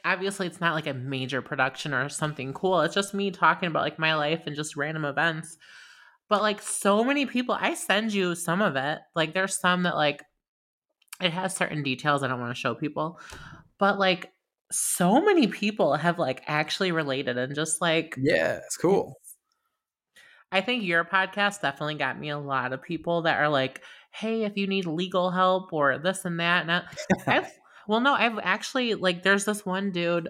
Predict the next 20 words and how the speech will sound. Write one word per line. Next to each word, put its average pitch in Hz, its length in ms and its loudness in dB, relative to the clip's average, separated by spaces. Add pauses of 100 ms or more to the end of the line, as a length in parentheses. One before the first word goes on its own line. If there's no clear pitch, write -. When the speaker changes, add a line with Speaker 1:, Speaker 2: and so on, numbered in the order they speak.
Speaker 1:
um, 156 520 -2 (1600)
his 185 180 -4
name, 180 380 0
I 156 100 -6
forgot 156 220 -4
what 147 100 -6
his 147 120 -8
name - 200 -10
is. 170 300 -12
It's 175 100 -10
written 185 220 0
down 143 240 -4
somewhere. 156 400 -6 (760)
But 170 220 2
we've 208 300 0
talked, 165 600 0 (580)
and 180 200 2
he's, 202 380 -2
like, 190 340 2 (160)
um, 160 320 2